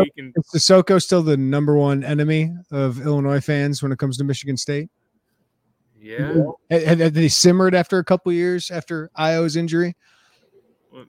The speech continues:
Speaker 1: may-, yeah, maybe a little bit. Maybe they're still a little sour. Maybe
Speaker 2: Yeah.
Speaker 1: even with Izzo, 'cause he never got Ayo's name right either. He kept saying Ayo, you know,
Speaker 2: He ain't
Speaker 1: Ayo's a
Speaker 2: the
Speaker 1: really
Speaker 2: only
Speaker 1: good player. <laughs> So, uh, I think it's a great matchup. Uh,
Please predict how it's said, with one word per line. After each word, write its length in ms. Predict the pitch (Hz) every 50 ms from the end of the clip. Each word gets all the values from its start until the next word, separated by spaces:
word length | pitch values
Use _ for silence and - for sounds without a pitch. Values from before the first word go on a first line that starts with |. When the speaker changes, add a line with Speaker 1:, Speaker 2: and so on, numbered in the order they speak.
| _ _
Speaker 1:
may-, 240 | - 131 147 175 180 -
yeah, 300 | - 175 190 214 226 240
maybe 260 | 220 220 226 240 226
a 60 | 214
little 220 | 202 208 208 196 185
bit. 340 | 151 156 160 180 202 - 147
Maybe 200 | 170 185 196 196
they're 100 | 190 180
still 240 | - - 190 180
a 20 | 175 156
little 240 | 160 170 165 160 147
sour. 580 | - - 151 131 131 135 139 147 160 165 151 139 131
Maybe 180 | 135 143 151 160
Speaker 2:
Yeah. 100 | 165 135
Speaker 1:
even 160 | 170 185 190 170
with 140 | 170 165
Izzo, 480 | - 160 190 170 151 143 107 92 87 87 _ _ _ _ -
'cause 100 | - 135
he 80 | 139
never 260 | 143 147 160 165 156 139
got 240 | 147 147 143 120
Ayo's 340 | 113 131 151 151 143 131 117
name 240 | 120 131 165 170 135
right 180 | 117 101 101 113
either. 220 | 131 139 120 107
He 60 | 101 -
kept 180 | - 127 117 - 160
saying 220 | 147 131 120 117
Ayo, 520 | 117 123 143 151 139 123 110 107 101 101 107
you 60 | 107
know, 220 | 110 110 117 117 113 _ _ _ _ _ _ - - -
Speaker 2:
He 80 | 180
ain't 160 | 208 214 214 -
Speaker 1:
Ayo's 140 | 139 247
a 40 | 131
Speaker 2:
the 60 | 135
Speaker 1:
really 160 | 208 190 180 170
Speaker 2:
only 120 | 170 165
Speaker 1:
good 80 | 170 -
player. 460 | 151 151 151 147 139 123 113 101 - _ _ _ _ - 165 - 208 220 175 - _ - - 131 - - - 175 - - -
<laughs> 100 | 190 - _ _ _ _ _ - - - - _ _ _ _ _
So, 420 | _ - - 120 113 110 104 98 _ -
uh, 40 | 123 117 113 110 - - -
I 100 | 156 170
think 200 | 185 - 202 202
it's 120 | 170 160
a 60 | 160
great 240 | 135 135 147 143 135
matchup. 480 | 127 127 123 123 - - 135 123 120 113 _ _ _ -
Uh, 340 | 110 104 101 101 98 95